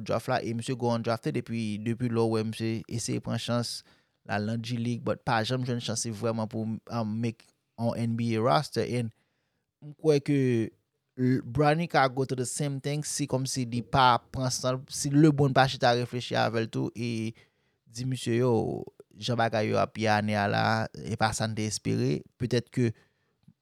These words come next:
sa k te rive w la afekte sezon w. Ann kite l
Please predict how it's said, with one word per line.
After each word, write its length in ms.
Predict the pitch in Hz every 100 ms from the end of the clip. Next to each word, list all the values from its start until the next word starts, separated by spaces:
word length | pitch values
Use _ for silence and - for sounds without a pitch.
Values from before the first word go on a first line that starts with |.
| _ _
sa 200 | - 139
k 100 | -
te 80 | 139
rive 240 | 135 127
w 160 | 127 127
la 160 | 123 117
afekte 560 | - 127 - 143 - 131
sezon 600 | - 131 120 143 175 202
w. 200 | 233 - _ _ -
Ann 180 | 127 123
kite 240 | 139 143
l 100 | 139